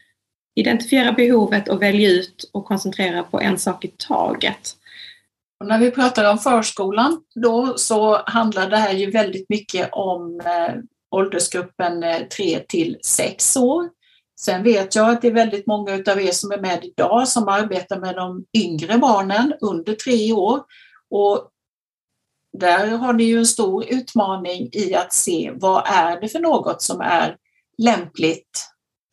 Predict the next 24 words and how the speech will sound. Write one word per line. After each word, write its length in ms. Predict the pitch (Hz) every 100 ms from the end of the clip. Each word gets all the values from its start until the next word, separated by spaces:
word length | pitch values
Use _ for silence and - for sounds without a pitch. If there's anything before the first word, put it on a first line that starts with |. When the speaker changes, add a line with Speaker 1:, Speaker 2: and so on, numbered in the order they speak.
| -
Speaker 2:
för, 340 | 202 175 165 -
för 140 | 190
just 320 | 185 180 180
den 260 | 185 165 165
åldersgruppen 800 | 196 190 175 175 - 160 - - 175
och 60 |
vad 120 | 185
är 100 | 185
det 140 | 190 190
de 300 | 208 285 294
behöver, 540 | 294 240 147 - - - _ _ _ _ _ -
barnet 420 | 208 180 180 185
behöver 420 | 202 196 185 165 165
i 160 | -
den, 260 | 185 160 175 247 _ _ _ _
eh, 360 | 208 214 220 220 -
åldersgruppen 760 | 233 226 180 - 180 175 202
då, 160 | 190 156
och 380 | 165 - 190 196
också 300 | 196 - 165
att 380 | - - - _ - _ _ _ _ -
miljön 800 | 214 214 208 180 170 165 175 -
och 440 | 160 180 180 - - - 196
allt, 340 | 185 - -